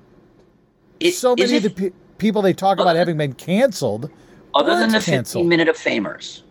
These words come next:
Speaker 1: okay, other than the people who don't really, aren't entrenched, is it even possible to be canceled? F-, from what I'm understanding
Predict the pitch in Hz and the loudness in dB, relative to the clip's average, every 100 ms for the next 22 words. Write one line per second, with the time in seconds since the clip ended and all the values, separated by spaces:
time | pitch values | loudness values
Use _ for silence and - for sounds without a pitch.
0 | _ _ 104 90 101 107 110 156 185 170 | _ _ -12 -4 0 2 2 2 0 -2
1 | 165 151 143 123 131 117 123 127 - 117 | -2 0 0 0 0 0 -2 -2 0 2
2 | 120 117 104 123 95 - - - 123 143 | 2 0 -2 -4 -4 -8 -16 -8 -2 0
3 | 151 151 120 - - 131 - 165 185 185 | 0 0 -2 -6 -2 -2 0 -2 0 0
4 | 180 185 190 190 214 214 - - - - | -2 0 -2 -2 -6 -6 -14 -20 -20 -18
5 | - - 156 170 208 226 - 196 185 - | -14 -6 0 2 2 0 -2 -2 -2 -2
6 | 202 247 233 135 147 180 | -2 0 0 0 -2 -6